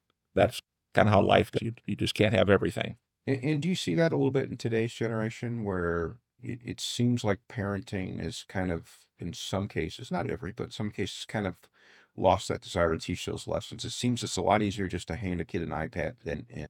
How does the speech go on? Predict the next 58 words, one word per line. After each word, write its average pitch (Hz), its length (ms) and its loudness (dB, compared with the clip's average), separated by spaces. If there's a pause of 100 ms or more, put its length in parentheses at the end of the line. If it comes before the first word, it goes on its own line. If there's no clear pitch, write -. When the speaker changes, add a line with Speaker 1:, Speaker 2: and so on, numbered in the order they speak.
(380)
Speaker 2:
give - 100 -4
them 80 100 0
the 80 60 -2
credit 82 280 -2
card 80 180 -4
to 80 60 -16
go - 80 -6
to - 60 -6
Starbucks 82 560 -4
and - 140 -10 (220)
get 82 120 -2
a - 40 -12
Frappuccino. - 580 -8 (540)
Speaker 1:
That, 117 140 12
that, 135 180 12
that's 165 200 12
what 127 180 12 (200)
I 107 80 12
do 107 200 12
see - 160 6
the 95 100 12
difference, 90 480 8
that - 200 6
from 90 220 0 (500)
our 95 200 10
generation 90 720 6
to, 90 220 4 (340)
to 101 80 8
the 95 80 12
generation 95 640 10
today. 98 320 12
I, 98 80 10
I, - 220 2 (300)
we 135 160 12
just 120 160 12
didn't 98 180 10
watch 98 260 8
T 101 160 8
V 98 120 10
all 95 140 12
the - 60 -2
time. 98 200 8
We 101 120 12
didn't 101 160 10
have 95 120 12
the 95 60 8
iPad. 101 340 8
We, 101 60 10
we 113 160 10
played 110 240 10
outside. 101 640 8
I 104 80 10
mean, 98 140 10
everybody 110 280 12
always 104 220 12
laughs 98 260 12
about 92 260 6
that. 92 200 10